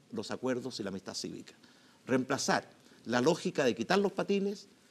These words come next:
por la cultura de poner patines, es decir, igualar hacia arriba y no igualar hacia abajo.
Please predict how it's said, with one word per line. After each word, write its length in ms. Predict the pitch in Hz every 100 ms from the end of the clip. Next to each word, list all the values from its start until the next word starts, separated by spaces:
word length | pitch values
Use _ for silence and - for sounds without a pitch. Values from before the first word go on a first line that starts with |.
| _ _
por 200 | 139 143
la 140 | 147 127
cultura 440 | 117 104 156 151
de 100 | 127
poner 400 | 110 113 170 -
patines, 640 | 143 151 113 107 - - - _ _
es 100 | 120
decir, 280 | 131 165 143
igualar 320 | 113 117 135
hacia 180 | 123 107
arriba 420 | 135 127 104 139
y 80 | 123
no 80 | 113
igualar 300 | 123 113 113
hacia 180 | 107 95
abajo. 260 | 92 -